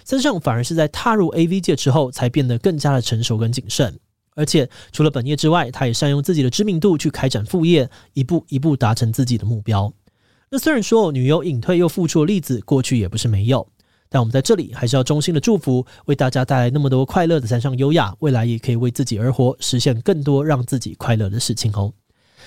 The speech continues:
好的，那我们今天关于三上优雅的介绍就先到这边。如果你喜欢我们的内容，可以按下追踪跟订阅。如果是对于这一集三上优雅，对我们的 Podcast 节目或是我个人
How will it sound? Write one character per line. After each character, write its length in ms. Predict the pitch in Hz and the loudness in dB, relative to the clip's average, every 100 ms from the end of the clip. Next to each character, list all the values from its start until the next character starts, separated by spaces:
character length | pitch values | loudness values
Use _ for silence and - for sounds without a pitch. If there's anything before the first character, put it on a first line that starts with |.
| - | -8
好 100 | - | -2
的， 140 | 156 160 | 0 2
那 120 | 240 | 2
我 60 | 214 | 2
们 140 | 156 | 0
今 160 | 233 233 | 0 0
天 180 | 240 | 0
关 180 | 220 208 | 0 0
于 100 | 160 | 0
三 200 | 147 160 | -2 -2
上 180 | 170 156 | -2 0
优 140 | 151 165 | 0 2
雅 120 | 120 | 0
的 40 | |
介 160 | 113 160 | 0 2
绍 220 | 160 131 | 2 0
就 140 | 123 | -2
先 120 | 117 110 | -2 -4
到 80 | |
这 120 | 113 127 | -2 0
边。 280 | 131 131 - _ _ | 0 0 -8 _ _
如 160 | 139 | 0
果 160 | 139 131 | 2 2
你 120 | 127 | 2
喜 100 | 135 | 0
欢 60 | 120 | 0
我 40 | |
们 80 | 117 | 0
的 60 | 113 | 0
内 200 | 202 175 | 4 4
容， 180 | 131 131 | 2 0
可 100 | 127 | -4
以 60 | |
按 80 | 120 | -2
下 80 | 117 | 0
追 140 | 120 | 0
踪 100 | 117 | -2
跟 80 | 123 | 0
订 140 | 185 | 0
阅。 260 | 170 165 101 _ _ | 2 2 0 _ _
如 120 | - 247 | -2 0
果 100 | 226 | 2
是 100 | 208 | 0
对 200 | 247 190 | 0 0
于 60 | |
这 120 | 165 | 0
一 60 | 220 | 0
集 180 | 143 135 | 0 -2
三 140 | 147 | -2
上 140 | 139 135 | 0 0
优 160 | 135 | 2
雅， 220 | 170 120 | 2 2
对 120 | 120 127 | 0 0
我 40 | |
们 120 | 110 | 0
的 80 | 107 | -2
Podcast 320 | 127 165 131 | -2 0 -2
节 140 | 123 117 | -2 -2
目 200 | 170 139 | 0 0
或 80 | |
是 100 | 131 151 | 0 0
我 60 | |
个 160 | - 208 | 2 2
人 220 | 143 | 2